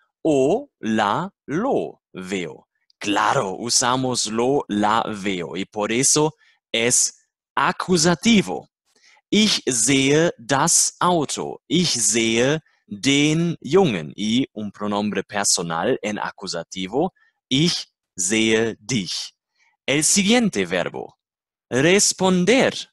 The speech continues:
a alguien. Jemandem antworten. Usamos le respondo o lo, la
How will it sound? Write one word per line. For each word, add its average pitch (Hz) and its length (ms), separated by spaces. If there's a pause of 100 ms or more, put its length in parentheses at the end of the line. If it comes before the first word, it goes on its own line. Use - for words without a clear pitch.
a 107 260
alguien. 87 640 (120)
Jemandem 123 1120 (380)
antworten. 90 920 (440)
Usamos 107 840
le 110 640
respondo 165 920 (540)
o 123 460
lo, 113 640
la 127 540